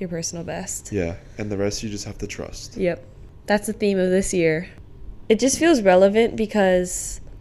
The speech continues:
Speaker 1: when you're at this stage of your life where you're, like, starting out your career and you're having all these changes, like, trying to build a family too, it feels like so much because, like, for me,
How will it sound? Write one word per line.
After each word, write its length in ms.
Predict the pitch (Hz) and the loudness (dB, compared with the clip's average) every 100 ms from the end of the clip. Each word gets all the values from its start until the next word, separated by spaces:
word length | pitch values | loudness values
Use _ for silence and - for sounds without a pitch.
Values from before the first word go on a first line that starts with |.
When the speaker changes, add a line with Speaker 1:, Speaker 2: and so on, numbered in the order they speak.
| - - | -16 -2
Speaker 1:
when 180 | 190 202 | 2 6
you're 680 | 220 220 220 220 220 226 - - - | 6 6 6 6 4 0 -6 -6 2
at 200 | 208 220 | 2 4
this 680 | 240 240 - - - - - - - - - | 4 4 -2 -4 -6 -10 -16 -20 -20 -20 -16
stage 440 | - - 190 202 208 | -6 4 6 6 4
of 120 | 196 | 4
your 140 | 185 | 2
life 360 | 170 165 190 190 | 4 4 2 2
where 260 | 180 170 170 | 4 4 4
you're, 80 | |
like, 180 | 170 160 | 2 -4
starting 360 | - 185 185 190 | -2 0 2 0
out 140 | 175 | 0
your 140 | 170 170 | 0 -2
career 680 | - 170 165 160 165 196 - - - - 165 | -2 2 4 4 0 -4 -14 -20 -20 -10 -4
and 100 | 185 | 0
you're 100 | 190 | 2
having 260 | 190 190 | 2 0
all 120 | 180 180 | 0 0
these 220 | 185 - | -2 -2
changes, 560 | 190 170 180 196 202 | -2 0 0 0 0
like, 160 | 190 170 | 0 -2
trying 220 | - 202 | -4 0
to 60 | 190 | 2
build 220 | 180 180 | 4 4
a 40 | 175 | 2
family 640 | - 170 175 185 185 180 | 0 0 0 0 0 -2
too, 540 | - 175 170 175 185 - - - - - | -2 -2 0 0 -2 -8 -16 -18 -8 -4
it 80 | 196 | 2
feels 300 | 214 226 233 | 8 8 8
like 200 | 226 - - | 2 -2 -4
so 280 | - 208 202 | 2 4 4
much 300 | 170 - - | 2 -2 -4
because, 640 | 185 185 180 - - - - - - - - | 0 2 2 -2 -8 -10 -16 -16 -14 -10 -2
like, 180 | 202 - | -2 4
for 120 | 233 | 6
me, 520 | 226 233 240 269 254 | 6 4 4 2 -2